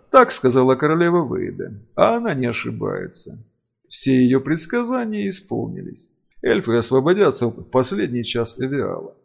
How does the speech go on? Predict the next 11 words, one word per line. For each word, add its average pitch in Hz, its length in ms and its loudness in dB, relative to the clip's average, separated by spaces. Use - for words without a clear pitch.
изрекла 131 640 4
она, 101 480 -6
когда 123 300 2
Спаситель 175 680 0
только-только 190 720 2
покинул 123 540 0
наш 135 280 0
мир 196 220 0
в 90 80 -10
первый 123 380 0
раз. - 500 -8